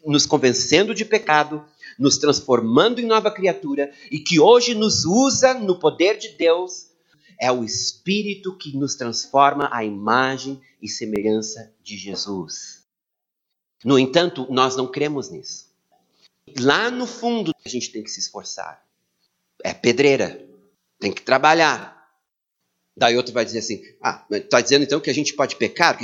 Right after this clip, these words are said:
Não, eu não tô falando pra aqueles que querem pecar. Eu estou falando pra aqueles que querem andar em santidade. Vocês entendem a diferença, né? Em Gálatas ele disse: "Olha, vocês que estão livres, não deem lugar à carne."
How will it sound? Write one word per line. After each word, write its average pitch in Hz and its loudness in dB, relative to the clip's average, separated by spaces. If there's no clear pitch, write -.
Não, 156 0
eu 165 4
não 240 2
tô 226 2
falando 156 2
pra 123 -4
aqueles 135 -2
que - -16
querem 147 -4
pecar. 127 -4
Eu 120 0
estou 143 -6
falando 147 -2
pra 135 -4
aqueles 139 -8
que 147 -18
querem 135 -2
andar 123 -2
em 123 -4
santidade. 117 -4
Vocês 110 -8
entendem 127 2
a 131 2
diferença, 127 2
né? 107 -6
Em 156 6
Gálatas 170 2
ele 185 4
disse: 190 0
"Olha, 190 4
vocês 196 2
que - -8
estão 190 4
livres, 226 0
não 175 4
deem 190 2
lugar 277 4
à 285 4
carne." 214 0